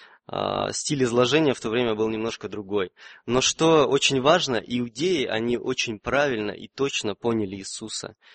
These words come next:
Они очень правильно поняли его слова о том, что он говорил, что "Я Бог". Но вместо того, чтобы уверовать в Спасителя и Мессию, которого они как бы якобы ждали так долго,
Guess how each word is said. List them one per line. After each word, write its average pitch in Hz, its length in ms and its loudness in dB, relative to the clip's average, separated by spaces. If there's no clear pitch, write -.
Они 117 200 4
очень 123 220 -2
правильно 139 340 6
поняли 123 380 2
его 104 160 0
слова 120 640 -2
о 107 40 0
том, 123 200 -6
что - 260 -4
он 107 160 -2
говорил, 107 220 -4
что - 340 -8
"Я 117 300 -2
Бог". 113 440 -2
Но 120 80 4
вместо 147 280 6
того, 147 200 0
чтобы 135 260 -2
уверовать 127 520 2
в - 40 -6
Спасителя - 680 -2
и 113 100 2
Мессию, 151 520 0
которого 113 420 0
они 107 200 0
как 101 140 -20
бы 104 100 -10
якобы 107 480 -2
ждали 98 480 0
так 101 260 -10
долго, 98 480 -2